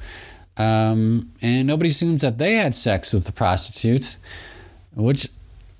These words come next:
but I'm not really <laughs> sure that's a good, uh, assumption to make. I, you know, uh, again, if you're gonna stay with, in the whorehouse, when, uh, things are gonna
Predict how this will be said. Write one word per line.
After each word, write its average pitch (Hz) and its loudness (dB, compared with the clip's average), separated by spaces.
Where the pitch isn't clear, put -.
but 120 0
I'm 135 2
not 151 0
really 156 2
<laughs> - 2
sure 139 0
that's 143 0
a 156 0
good, 156 2
uh, 147 2
assumption 156 0
to 151 2
make. 151 2
I, 101 4
you 101 2
know, 92 4
uh, 101 0
again, 110 0
if - -20
you're - -20
gonna 98 2
stay 127 0
with, 131 2
in 120 2
the 127 2
whorehouse, 120 0
when, 107 0
uh, 101 2
things 139 0
are 131 2
gonna 120 2